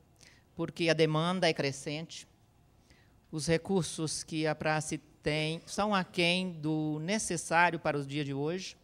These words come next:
E se nós já temos visto a mudança no perfil do aluno, isso ainda vai acontecer mais com a adoção do sistema de cotas,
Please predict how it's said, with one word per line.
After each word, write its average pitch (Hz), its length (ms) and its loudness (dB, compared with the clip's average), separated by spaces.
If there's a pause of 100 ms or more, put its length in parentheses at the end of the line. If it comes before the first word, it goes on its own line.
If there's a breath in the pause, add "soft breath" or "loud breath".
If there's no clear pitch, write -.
(1300 soft breath)
E 170 180 -4
se - 160 -4
nós 180 260 4
já 185 120 4
temos 160 580 0 (1160)
visto 147 640 -4
a 143 200 0
mudança 151 380 2
no 180 60 -4
perfil 160 320 2
do 151 100 2
aluno, 170 300 0
isso 175 140 -2
ainda 170 200 0
vai 165 120 4
acontecer 151 520 -2
mais 165 480 2
com 143 320 -2
a 143 60 0
adoção 143 340 -2
do 151 80 -6
sistema 147 400 -6
de 135 80 -8
cotas, 196 580 -2